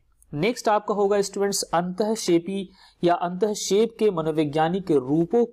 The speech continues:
रूपों के उपयोग को समझ सकेंगे। तो ये आपका अगला बहुत ही इंपॉर्टेंट पॉइंट हो गया।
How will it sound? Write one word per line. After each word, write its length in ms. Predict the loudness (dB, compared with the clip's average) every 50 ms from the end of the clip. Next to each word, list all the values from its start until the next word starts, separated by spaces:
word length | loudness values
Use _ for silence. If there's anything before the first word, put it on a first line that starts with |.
| _ _ _ _ -4 -2
रूपों 460 | 0 2 2 2 2 2 0 0 -2
के 200 | -2 -2 -2 -2 -2
उपयोग 560 | -2 -6 -4 -2 0 2 2 2 2 0 -2
को 240 | 0 2 2 2 2 -2 -8 _ _ -10
समझ 440 | -6 -4 -2 -2 -2 -2 -2 -4
सकेंगे। 480 | -4 -2 -2 -2 -2 -2 -4 -2 -4 -4
तो 140 | -4 -2 0
ये 60 | 0
आपका 280 | 0 0 -2 -2 -2 -2
अगला 240 | 0 0 0 -2
बहुत 340 | -2 -2 0 0 -2 -2 -2
ही 60 | -4
इंपॉर्टेंट 360 | -4 -2 0 0 0 0 -2 -2
पॉइंट 220 | -2 -2 0 0
हो 100 | 0 2
गया। 240 | 2 2 2 0